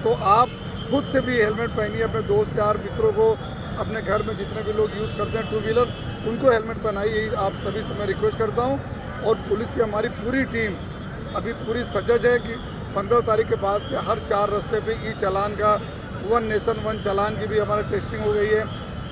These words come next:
मोबाइल के ऊपर से सीधे क्लिक होते ही सीधे ई चालान जनरेट हो जाएगा। अ, कमांड एंड कंट्रोल रूम से ई चालान जनरेट हो गए। स्थल पर भी हम लोग जो मिलेगा वायलेशन करते हैं, उनके ऊपर भी हम जो समाधान शुल्क लेंगे। ये सारी कार्रवाई हम लोग कर रहे हैं, लेकिन हम यही उम्मीद करते हैं ये सब करने की ज़रूरत नहीं पड़े,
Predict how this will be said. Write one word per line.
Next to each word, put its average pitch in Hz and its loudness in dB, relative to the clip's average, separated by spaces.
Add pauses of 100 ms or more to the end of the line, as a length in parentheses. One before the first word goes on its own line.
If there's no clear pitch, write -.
मोबाइल 202 4
के 233 0
ऊपर 226 4
से 233 0
सीधे 220 0
क्लिक 240 -2
होते 214 2
ही 240 2
सीधे 220 -2
ई - -4
चालान 214 -2
जनरेट 208 0
हो 208 2
जाएगा। 208 2
अ, 202 0 (960)
कमांड 220 0
एंड 220 -4
कंट्रोल 220 2
रूम 226 -2
से 226 -4
ई 220 -4
चालान 214 0
जनरेट 208 -2
हो 208 0
गए। 214 2
स्थल 240 0
पर 233 4
भी 226 -2
हम 220 -2
लोग 220 4 (640)
जो 226 6
मिलेगा 220 4
वायलेशन 208 0
करते 214 0
हैं, 208 2
उनके 202 -2
ऊपर 214 2
भी 214 0
हम 214 -2
जो 208 0
समाधान 208 -2
शुल्क 208 -2
लेंगे। 208 0 (500)
ये 233 -2
सारी 220 0
कार्रवाई 226 4
हम 220 2
लोग 220 0
कर 220 0
रहे 233 2
हैं, 214 -2
लेकिन 220 0
हम 208 -2
यही 208 2
उम्मीद 226 -2
करते 214 -2
हैं 220 -4
ये - -
सब 247 -6
करने 214 -2
की 180 -6
ज़रूरत 208 2
नहीं 226 0
पड़े, 233 2